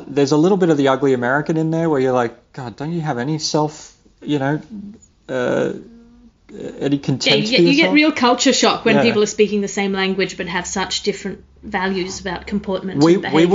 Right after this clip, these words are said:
Speaker 2: behaviour.
Speaker 1: call it self-awareness to say, "Oh, you know, gee, why don't you put yourselves down?" But their version of it is like, "I am aware of myself. I'm beautiful. I'm hot. Everyone wants me." Like, they just
Speaker 2: And you're like, "Well, you are."
Speaker 1: Yeah.
Speaker 2: But you, you, we,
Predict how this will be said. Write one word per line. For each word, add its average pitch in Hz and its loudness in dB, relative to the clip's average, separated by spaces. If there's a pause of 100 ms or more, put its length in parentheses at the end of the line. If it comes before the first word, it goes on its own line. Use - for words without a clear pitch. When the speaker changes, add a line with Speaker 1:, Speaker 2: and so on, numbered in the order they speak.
Speaker 2:
behaviour. - -4
Speaker 1:
call 160 2
it 143 -2
self-awareness 127 -2 (120)
to 131 -6
say, 117 0
"Oh, 123 2
you 117 -8
know, 110 -8
gee, - -10
why 143 -8
don't 120 -8
you - -12
put - -14
yourselves 120 -4
down?" 127 0
But - -6
their 143 6
version 123 0
of 120 0
it 123 0
is 120 -6
like, 113 -2
"I 120 -2
am 160 0
aware 110 2
of 113 -4
myself. 107 -4
I'm 110 -4
beautiful. 117 -2
I'm 110 -12
hot. 127 -6
Everyone 127 -10
wants 143 -10
me." - -18 (180)
Like, - -16
they 135 4
just - -8
Speaker 2:
And 208 -4
you're 202 -6
like, 196 -8
"Well, 185 -8
you 196 -2
are." 262 0
Speaker 1:
Yeah. 190 2
Speaker 2:
But 214 2
you, 226 2
you, 214 0
we, 233 2